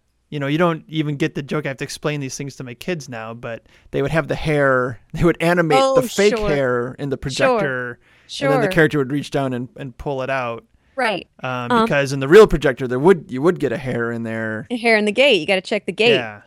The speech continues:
Speaker 2: Exactly. Yeah. Uh, so that's the only, um, effects that I did, there were a couple of times where the, the bottom of frame, it is really easy to get.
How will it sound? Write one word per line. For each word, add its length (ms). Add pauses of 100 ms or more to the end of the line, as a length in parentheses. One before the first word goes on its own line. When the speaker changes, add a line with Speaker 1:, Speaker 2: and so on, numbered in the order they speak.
(140)
Speaker 2:
Exactly. 600 (240)
Yeah. 400
Uh, 160 (140)
so 220
that's 280
the 160
only, 560
um, 460 (260)
effects 680 (1200)
that 200
I 140
did, 280
there 120
were 160
a 60
couple 280
of 120
times 420
where 260
the, 160
the 140
bottom 360
of 80
frame, 380
it 80
is 160
really 480
easy 380
to 80
get. 360